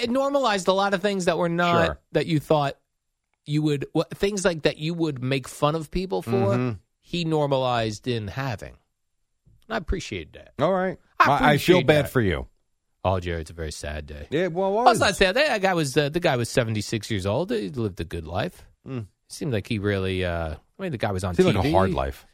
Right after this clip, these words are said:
Speaker 1: He did look like a, a, a guy who was weathered from
Speaker 2: Yes.
Speaker 1: the road.
Speaker 2: Uh, yes.
Speaker 1: And it's
Speaker 2: You
Speaker 1: funny, when I was looking back at photos of Richard Lewis, 'cause he, I would say Richard Lewis appeared,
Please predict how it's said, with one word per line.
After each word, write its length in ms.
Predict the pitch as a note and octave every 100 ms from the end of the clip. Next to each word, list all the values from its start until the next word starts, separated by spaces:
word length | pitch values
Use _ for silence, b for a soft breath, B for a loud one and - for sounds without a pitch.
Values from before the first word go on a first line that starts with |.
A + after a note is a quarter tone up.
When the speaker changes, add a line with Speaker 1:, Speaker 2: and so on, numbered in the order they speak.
| -
Speaker 1:
He 100 | C#3+
did 160 | E3 D#3
look 160 | C3
like 220 | C3 B2 A2+
a, 200 | G2+ G2+
a, 60 |
a 40 | G2+
guy 220 | A2 G2+
who 140 | G#2+
was 180 | F#2+ F2+
weathered 440 | F2 A2+ F#2+ F2+
from 180 | - E2+
Speaker 2:
Yes. 160 | G2+ D2+
Speaker 1:
the 40 | F2
road. 220 | D2 - - -
Speaker 2:
Uh, 40 | F2
yes. 460 | G#2 - - - -
Speaker 1:
And 140 | B2+ C3+
it's 40 |
Speaker 2:
You 40 |
Speaker 1:
funny, 200 | D#3 E3+ B2
when 140 | C3
I 60 | B2+
was 140 | B2
looking 300 | C3 - A2+
back 260 | G#2 A#2 G#2+
at 60 | -
photos 400 | B2+ B2+ C3 C3+
of 100 | D3
Richard 240 | C#3 C#3+
Lewis, 300 | C#3+ D3+ D3
'cause 180 | - -
he, 240 | F3+ F3 -
I 100 | F3
would 140 | B3 -
say 140 | G3
Richard 300 | F3 E3+ E3+
Lewis 460 | D#3 E3+ C3+ - - _ _ _ _ _ _ _ _ _ _ -
appeared, 680 | A#2+ - E3+ E3 D#3 C#3+